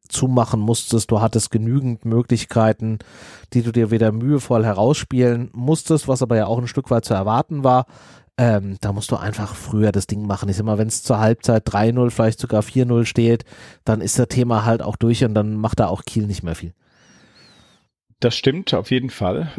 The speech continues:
Speaker 2: Ähm, bin ich, bin ich voll bei dir. Auch von den Positionen her, wenn du dir die Spieler anschaust, mit, äh, Götze war wieder absolut solide. Usun als, äh, haben wir
Speaker 1: Mega.
Speaker 2: vorher noch gesagt, klappt das mit, äh, Startelf? Ich würd sagen,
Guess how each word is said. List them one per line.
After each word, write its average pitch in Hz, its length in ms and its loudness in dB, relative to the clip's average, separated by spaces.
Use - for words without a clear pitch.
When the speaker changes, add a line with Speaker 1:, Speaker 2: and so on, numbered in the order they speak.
Speaker 2:
Ähm, 113 380 0
bin 120 120 -6
ich, 117 140 -8
bin 117 100 0
ich 117 80 -2
voll 117 180 2
bei 98 220 2
dir. 151 540 2
Auch - 160 -2
von - 180 0
den 113 140 2
Positionen 104 680 -2
her, 117 360 4
wenn 95 120 0
du 104 60 0
dir 104 160 -2
die 101 100 -4
Spieler 113 480 0
anschaust, 113 760 -2
mit, 101 360 0
äh, 101 300 -2
Götze 131 480 0
war 117 160 2
wieder 117 500 2
absolut - 320 -2
solide. 123 340 0
Usun 143 580 -2
als, - 460 -4
äh, 110 320 0
haben 110 120 -4
wir 113 80 4
Speaker 1:
Mega. 107 80 0
Speaker 2:
vorher 113 200 4
noch 110 140 -2
gesagt, 113 460 -2
klappt - 360 0
das 135 240 0
mit, 131 380 -2
äh, 120 180 0
Startelf? 120 720 0
Ich 117 160 -8
würd 117 160 0
sagen, 110 600 0